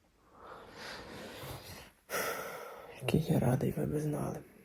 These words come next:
Не знаю, що буде завтра. Ну, це вже буде завтра. А щас іду спати. Моя любима подушка.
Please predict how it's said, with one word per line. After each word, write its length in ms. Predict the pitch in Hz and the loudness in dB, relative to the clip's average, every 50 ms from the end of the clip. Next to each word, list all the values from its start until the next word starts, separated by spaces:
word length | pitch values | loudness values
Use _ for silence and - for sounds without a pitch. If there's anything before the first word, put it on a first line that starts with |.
| - - - - - - - - - - _ _ - _ _ _ _ _ - - | -20 -20 -20 -20 -20 -20 -20 -20 -20 -20 _ _ -20 _ _ _ _ _ -12 -4
Не 180 | - 151 156 143 | 0 2 2 4
знаю, 380 | 151 160 151 - 135 127 - 156 | 4 4 4 6 6 6 6 4
що 180 | - - - | 0 0 0
буде 260 | - 160 147 - 143 | 0 0 0 -2 -2
завтра. 480 | 139 - 143 143 165 - - - - 151 - - _ _ _ _ _ _ _ _ _ _ _ _ _ _ _ _ - | 0 0 0 0 0 -2 -4 -4 -4 -6 -8 -12 _ _ _ _ _ _ _ _ _ _ _ _ _ _ _ _ 2
Ну, 320 | 127 131 - 151 156 160 - _ - | 2 4 4 2 0 -4 -6 _ -6
це 200 | - - 139 143 | 0 2 2 2
вже 180 | 156 151 147 | 2 0 0
буде 260 | 151 147 139 139 143 | 0 0 0 0 0
завтра. 440 | 143 147 131 139 139 - - - 147 139 - _ _ _ _ _ _ - | 0 0 0 0 -2 -2 -6 -8 -10 -10 -14 _ _ _ _ _ _ -10
А 100 | - 139 | -8 -6
щас 480 | - - 156 151 156 160 - - - - - - | -4 -4 -4 -4 -4 -4 -6 -10 -10 -10 -2 2
іду 260 | 151 147 - - 120 | 2 4 6 6 6
спати. 480 | - - - - 135 - - - - - - - - - - - - - - - - - - - - - - - - - - - - - - - - - - - - - - - - - - - - - - - - - - - - - - - - | 6 4 0 2 2 2 0 -2 -4 -6 -8 -8 -10 -10 -8 -8 -8 -8 -8 -8 0 4 6 6 6 6 2 0 -2 -2 -4 -4 -2 0 2 2 2 2 2 -2 -2 -4 -6 -6 -2 0 2 2 4 2 0 0 -2 -6 -6 -4 -4 -4 -2 0 2
Моя 340 | 156 151 160 160 156 135 | 4 6 6 8 8 8
любима 480 | 117 113 107 110 117 156 156 156 - - | 8 8 8 8 8 8 6 6 4 6
подушка. 540 | - - 101 101 - - - - - - - | 8 8 12 12 12 12 12 12 10 8 -2